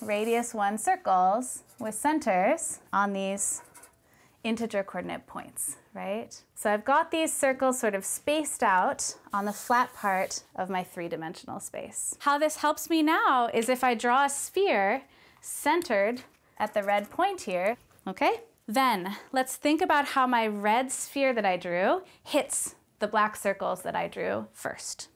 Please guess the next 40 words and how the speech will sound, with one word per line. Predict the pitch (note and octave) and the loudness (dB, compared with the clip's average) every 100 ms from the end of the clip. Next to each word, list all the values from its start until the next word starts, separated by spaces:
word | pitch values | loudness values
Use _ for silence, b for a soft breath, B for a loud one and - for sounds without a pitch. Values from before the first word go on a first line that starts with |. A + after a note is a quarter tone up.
| _ | _
The | A#3+ | -2
black | B3 C#4 E4+ | 2 2 2
circles | F4+ E4+ C#4 B3+ | 0 2 2 4
all | A#3+ C4+ C4+ | 4 4 4
live | B3 A#3+ B3 - - - | 4 4 0 -4 -16 -8
in | G3 | -4
this | G3 G3 - | -4 -4 -6
flat | - G#3+ - | 0 2 0
part | - F3 F3+ - - - - | -2 -2 -2 -4 -12 -16 -8
of | F#3+ | -8
space, | F#3 - E3+ A#3 B3 - - | -6 -4 -2 -2 -4 -12 -6
given, | G3 F#3 F#3+ - - | -4 -4 -6 -10 -8
you | G#3 | -4
know, | E3+ | -4
the | F3+ F#3+ | -2 0
desktop | F#3 G#3 - - D#3+ C4 | 2 0 -2 0 0 2
or | G3+ | 2
the | G#3+ | 2
<laughs> | A#3+ | 4
brown | B3 G#3+ | 2 0
paper, | A3 F#3 G#3 D#4+ - - | -2 -2 0 0 -4 -6
right? | G3 G3+ C#4 - | 0 0 0 -4
And | - A#3 | -6 -2
so | B3+ A#3+ | 0 0
the | B3 | 0
circles | B3+ D4+ F4 D#4+ | 0 0 2 2
on | D4+ | 2
the | C#4 | 2
brown | B3+ A3+ A3+ | 0 0 0
paper, | B3 F4+ G4+ F#3+ F3 B3+ D#4 | -2 -2 0 0 0 0 -2
the | B3+ | -4
sphere | B3+ - D4 F#4 | -4 -4 0 0
that | F4+ | 2
I | D4 A3+ | 2 0
drew | A3 G3+ G3+ | 0 -2 0
will | G#3+ G#3 | 0 0
only | B3 C#4+ D#4 | 2 2 2
touch | D4 C4 - | 0 -2 0
the | A#3+ | -4
circles | - C#4+ D4+ E3+ G#3 E4+ - | 0 0 2 2 2 0 -4